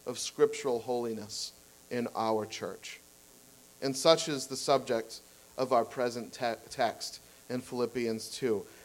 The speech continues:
God the Father reacts to the work of Jesus. He approves him, he exalts him, and all believers in Christ must react to the work of Jesus too.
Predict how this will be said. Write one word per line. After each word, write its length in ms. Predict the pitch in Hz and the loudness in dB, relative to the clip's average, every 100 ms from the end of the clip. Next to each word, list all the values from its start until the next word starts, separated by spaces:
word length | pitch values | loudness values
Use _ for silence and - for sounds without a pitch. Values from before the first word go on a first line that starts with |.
| - | 0
God 400 | 151 147 170 185 | 10 12 12 10
the 100 | 180 | 6
Father 540 | 175 180 160 151 139 123 | 6 12 12 12 10 4
reacts 760 | 120 135 131 147 170 - - | 2 6 10 10 10 4 -6
to 80 | 165 | 2
the 80 | 135 | 6
work 320 | 127 160 170 | 10 10 10
of 120 | 175 | 2
Jesus. 680 | 143 160 139 127 135 - - - - - | 2 2 4 2 0 -2 -10 -14 -20 -18
He 220 | - 180 160 | 2 8 8
approves 560 | 165 202 214 226 - | 8 10 12 10 8
him, 280 | 226 226 233 - - | 8 8 6 -2 -4
he 180 | - 170 | 10 10
exalts 720 | 151 135 147 170 214 214 - | 10 4 10 12 12 12 4
him, 320 | 143 127 135 - - 160 | 2 2 0 -6 0 4
and 160 | 160 - | 6 10
all 320 | 185 233 220 | 12 12 12
believers 560 | 185 175 226 226 220 220 | 10 8 8 12 12 12
in 100 | 185 | 4
Christ 480 | - 202 151 - - - - | 8 8 8 4 -8 -12 2
must 420 | 156 196 196 - | 10 10 10 6
react 400 | 190 175 170 175 | 10 12 10 8
to 60 | 170 | 2
the 80 | 156 | 6
work 240 | 156 160 | 6 6
of 100 | 139 | 0
Jesus 400 | 147 147 143 - | 0 0 0 -2
too. 280 | - 127 | 0 0